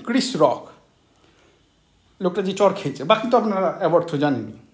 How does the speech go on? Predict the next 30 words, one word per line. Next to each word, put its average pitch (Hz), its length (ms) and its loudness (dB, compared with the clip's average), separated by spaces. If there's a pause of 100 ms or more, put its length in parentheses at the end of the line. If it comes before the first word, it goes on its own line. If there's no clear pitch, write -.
(500)
একাডেমি 247 380 6
পুরস্কার 247 360 2
অনুষ্ঠান 226 380 2
দু 208 100 6
হাজার 220 180 8
বাইশে 220 480 4 (100)
কে 214 180 8
কোন 208 220 2
পুরস্কার 185 420 2
পেলেন? 196 300 -2 (320)
তো 277 100 2
বেস্ট 240 360 6
পিকচার 214 320 2
কোডা, 196 460 8 (120)
বেস্ট 208 200 6
অ্যাক্টর 208 280 4
অ্যাক্ট্রেস 185 420 4
যা 185 180 8
আছে 180 240 2
সব 180 220 4
এখানে 180 200 0
লেখা 160 220 0
আছে, 180 180 0 (300)
এটা 185 180 -2
মুখস্থ 151 300 -2
করে 170 140 -2
ফেলতে 156 220 -6
হবে। 95 160 -12 (1200)
তারপর 247 220 6
হচ্ছে - 440 0